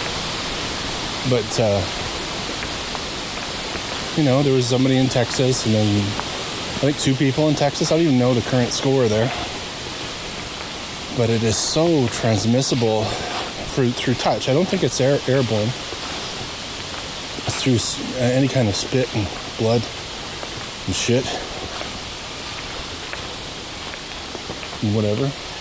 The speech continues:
Speaking of shit, I, <laughs> they have a nice porta potty here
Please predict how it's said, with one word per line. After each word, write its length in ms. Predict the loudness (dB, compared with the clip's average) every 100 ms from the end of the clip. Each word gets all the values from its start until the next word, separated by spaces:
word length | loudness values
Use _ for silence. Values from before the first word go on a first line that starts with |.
| -10
Speaking 320 | -4 0 2
of 100 | 2
shit, 320 | 0 2 2
I, 140 | 4 2
<laughs> 1120 | 0 -6 -8 -4 -2 -2 -6 -10 -8 -8 0
they 80 | 2
have 100 | 4
a 60 |
nice 320 | 4 4 4 2
porta 320 | 2 2 2
potty 280 | 4 4 4
here 320 | 4 2